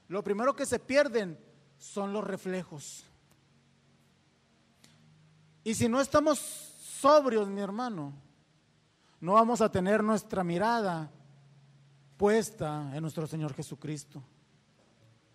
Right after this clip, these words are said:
Y el enemigo, dice la palabra de Dios, que va a andar alrededor, ¿verdad? Él anda alrededor buscando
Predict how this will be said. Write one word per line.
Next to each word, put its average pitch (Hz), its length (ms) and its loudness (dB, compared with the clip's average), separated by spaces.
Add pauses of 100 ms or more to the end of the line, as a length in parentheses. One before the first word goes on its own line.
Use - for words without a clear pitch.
(340)
Y 202 140 0
el 254 100 6
enemigo, 262 1200 4 (160)
dice 226 240 0
la 330 140 8
palabra 311 440 4
de 285 60 4
Dios, 311 460 6 (280)
que 233 120 -2
va 240 100 0
a - 20 0
andar 269 200 -2
alrededor, 247 800 0 (240)
¿verdad? 165 240 -8 (140)
Él 220 160 -2
anda 349 200 0
alrededor 269 800 0 (360)
buscando 208 880 -4